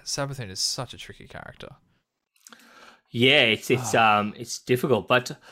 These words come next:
Speaker 2: so, so I, so I wrote down. So I, I,
Speaker 1: Mm-hmm.
Speaker 2: I watched it again this morning. Okay, so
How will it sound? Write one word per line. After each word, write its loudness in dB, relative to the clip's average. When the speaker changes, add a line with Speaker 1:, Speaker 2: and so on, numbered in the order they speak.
Speaker 2:
so, 2
so 2
I, 2
so 0
I 6
wrote 8
down. 2
So 0
I, 4
I, 2
Speaker 1:
Mm-hmm. -2
Speaker 2:
I 2
watched 0
it 0
again -6
this -12
morning. -8
Okay, -2
so 2